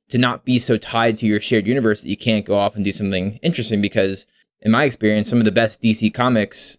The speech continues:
and some of the best comics in general, are usually Elseworlds or, you know, not in this universe kind of thing.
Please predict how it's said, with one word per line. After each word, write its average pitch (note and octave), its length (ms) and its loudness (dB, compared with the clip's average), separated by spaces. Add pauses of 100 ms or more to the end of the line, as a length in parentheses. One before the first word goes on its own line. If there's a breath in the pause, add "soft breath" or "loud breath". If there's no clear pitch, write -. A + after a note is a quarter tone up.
and - 80 -14
some F3+ 120 0
of F3 40 6
the B2+ 40 6
best A2 120 -2
comics A#2 280 0
in G2+ 80 0
general, A2+ 360 2
are G2+ 140 -2
usually G2+ 560 0 (100)
Elseworlds G2+ 640 0
or, G2+ 280 0 (320)
you G#2 100 -2
know, F#2 380 -2
not G#2+ 180 0
in G#2+ 80 2
this G#2+ 220 0
universe G#2 400 0
kind G2+ 180 -4
of G2+ 80 -6
thing. G#2+ 400 -2